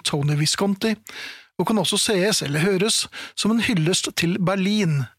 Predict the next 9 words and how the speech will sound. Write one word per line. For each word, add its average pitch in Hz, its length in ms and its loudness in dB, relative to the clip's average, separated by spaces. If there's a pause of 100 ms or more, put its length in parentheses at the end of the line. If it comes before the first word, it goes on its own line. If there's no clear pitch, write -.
en 196 220 2
by 160 260 0
David 147 480 -2
Bowie 147 380 -2 (240)
hadde 151 180 -2
et - 80 -4
svært 151 560 -2
sterkt - 480 -8
forhold - 380 -4